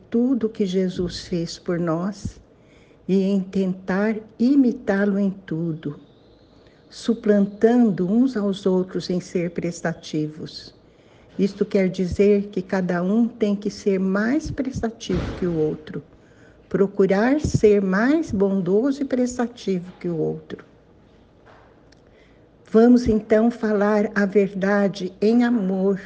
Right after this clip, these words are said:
para as pessoas da nossa vida, para as pessoas que estão à nossa volta. Todas nós precisamos de observações en-, honestas sobre nossas atitudes,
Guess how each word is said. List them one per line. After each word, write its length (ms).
para 220
as 100
pessoas 720
da 160
nossa 380
vida, 480
para 240
as 100
pessoas 580
que 120
estão 480
à 40
nossa 360
volta. 520
Todas 540
nós 420
precisamos 800
de 100
observações 920
en-, 180
honestas 760
sobre 360
nossas 440
atitudes, 1000